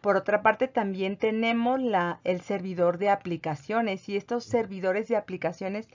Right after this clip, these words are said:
como su nombre lo indican, son encargados de la ejecución de ciertos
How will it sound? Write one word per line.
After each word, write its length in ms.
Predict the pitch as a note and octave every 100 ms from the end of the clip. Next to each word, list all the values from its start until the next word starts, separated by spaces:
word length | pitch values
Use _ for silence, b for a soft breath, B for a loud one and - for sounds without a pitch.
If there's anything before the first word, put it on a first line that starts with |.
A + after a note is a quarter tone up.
| B B B
como 240 | - G#3+ G#3
su 140 | G#3
nombre 280 | G3 G#3+ A#3+
lo 140 | C4
indican, 420 | A#3+ A#3 A3 G#3+ G#3
son 180 | G#3
encargados 800 | G3+ G3 F#3 F3+ F#3 G3+ B3 C4+
de 120 | B3 A3
la 80 |
ejecución 920 | F#3+ - E3+ - D#3+ - G3 G3 G3+
de 100 | F#3
ciertos 800 | F3 - F#3+ G3+ G#3 - A#3 A3+